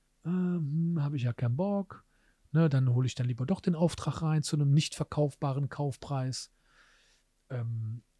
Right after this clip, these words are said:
sie nehmen, sie machen nicht die Dinge, die sie sich vornehmen. Kommt wieder irgendwas dazwischen, wobei wir wieder bei den Ablenkungen wären.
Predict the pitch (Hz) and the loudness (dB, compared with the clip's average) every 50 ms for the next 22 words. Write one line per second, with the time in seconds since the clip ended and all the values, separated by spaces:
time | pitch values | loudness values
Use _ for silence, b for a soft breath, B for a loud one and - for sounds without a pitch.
0 | _ - 117 123 131 143 147 139 135 131 139 156 - - 120 123 120 143 135 - | _ -2 2 4 6 6 6 6 4 2 0 -4 -6 -8 -6 -4 -4 -4 -2 -2
1 | 165 151 147 127 - - 143 123 131 123 127 117 117 110 107 110 101 104 117 - | -2 -2 -2 -4 -6 -8 -8 -6 -4 -4 -2 -2 -2 -2 -2 -2 -4 -6 -8 -8
2 | - - 180 190 185 185 185 185 175 180 185 185 - _ _ _ _ _ _ _ | -4 -2 0 2 2 4 4 4 2 0 0 -2 -4 _ _ _ _ _ _ _
3 | _ _ _ _ _ _ _ _ _ _ _ _ _ _ _ - 120 107 123 120 | _ _ _ _ _ _ _ _ _ _ _ _ _ _ _ 0 2 4 4 4
4 | 120 - - 160 160 156 147 135 - - 127 - - 185 165 - - 185 175 175 | 2 2 0 0 0 0 -2 -2 -4 -6 -6 -4 -6 -6 -6 -4 -4 -4 -4 -4
5 | 180 - _ _ _ - 123 110 107 104 104 98 98 98 104 101 101 92 95 95 | -6 -10 _ _ _ -8 -4 -2 0 0 0 0 0 0 0 -2 -2 -2 -2 -4
6 | 104 - 170 160 - 156 143 139 - 143 135 131 127 120 120 120 120 117 113 | -2 -2 -2 2 4 4 4 4 4 2 2 2 4 4 2 2 2 0 -2